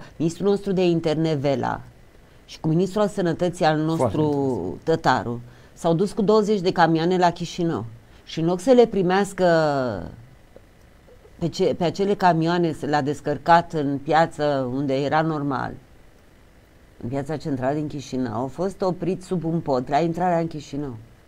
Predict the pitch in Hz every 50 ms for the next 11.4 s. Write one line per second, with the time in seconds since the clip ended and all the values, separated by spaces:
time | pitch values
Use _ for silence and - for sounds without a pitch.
0 | - - - - - _ - - - 156 156 151 151 151 175 180 160 170 - 151
1 | 143 151 156 143 - - - - 78 87 92 113 110 - - - - - - -
2 | - - 123 113 127 120 - 156 156 - 151 143 135 135 120 139 143 139 139 139
3 | 127 120 139 123 110 131 123 110 113 113 - - - - - - - 165 - 180
4 | 165 - 170 165 - 214 202 214 214 220 226 220 - 220 202 196 180 165 156 139
5 | 147 143 120 113 143 151 156 151 151 147 147 139 131 - - 131 - - 110 117
6 | 120 120 120 - - - - - - - - - - _ _ - 165 147 156 165
7 | 147 117 190 185 185 190 185 175 190 208 196 226 220 - 208 202 196 180 175 175
8 | - 160 156 151 170 185 185 202 202 185 175 165 131 151 139 - 175 175 165 202
9 | 190 190 202 - 226 208 202 180 220 220 220 220 214 208 196 202 202 202 202 214
10 | 190 160 165 160 165 170 175 180 170 - 160 151 151 151 156 156 - - 156 156
11 | - - 143 - - 160 147